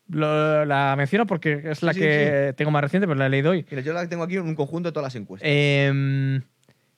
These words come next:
Speaker 1: es que el pesoe es la fuerza mayoritaria,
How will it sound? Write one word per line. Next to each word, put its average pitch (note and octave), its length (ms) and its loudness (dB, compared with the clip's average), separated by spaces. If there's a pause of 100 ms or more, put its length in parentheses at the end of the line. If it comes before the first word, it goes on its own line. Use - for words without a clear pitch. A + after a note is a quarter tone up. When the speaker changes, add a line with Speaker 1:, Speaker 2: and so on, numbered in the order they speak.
(460)
Speaker 1:
es - 120 -10
que - 80 0
el E3+ 80 -2
pesoe F3 440 0
es C#3+ 120 -6
la C#3 80 -2
fuerza C#3+ 440 -4 (200)
mayoritaria, D3 640 0